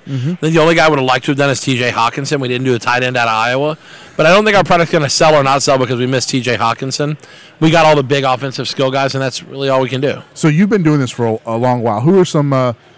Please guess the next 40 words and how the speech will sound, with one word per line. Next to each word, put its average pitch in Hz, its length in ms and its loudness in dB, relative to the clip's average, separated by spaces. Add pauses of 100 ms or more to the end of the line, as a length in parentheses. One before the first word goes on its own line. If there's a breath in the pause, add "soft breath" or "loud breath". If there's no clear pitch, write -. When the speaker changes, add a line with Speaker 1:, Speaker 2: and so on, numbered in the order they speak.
(200 soft breath)
Speaker 1:
who 196 100 0
are 208 80 2
some 185 200 0
of 156 80 0
the, 139 120 0
uh, 131 340 0 (480)
names 156 360 -2
that 135 220 0 (320)
people 170 260 0
might 147 320 0
not 147 140 0
know 139 140 0
right 131 200 0
now 131 220 0
that 110 140 -4
they 120 80 -6
should 117 160 -8
be 120 80 -4
looking 113 260 -6
at, - 200 -12
looking 117 280 -6
for? 95 240 -8
Speaker 2:
I 165 80 2
mean, 151 240 0
the 143 80 0
draft 175 360 0
is 147 160 -2
really 170 300 2
strong 160 320 2
at 143 80 -4
wide 127 200 0
receiver. 98 380 -4
So - 140 -8
you 127 60 -4
got 131 120 -2
guys 135 200 0
like 123 120 -4
A 127 140 0
J 139 200 0
Brown, 120 540 -2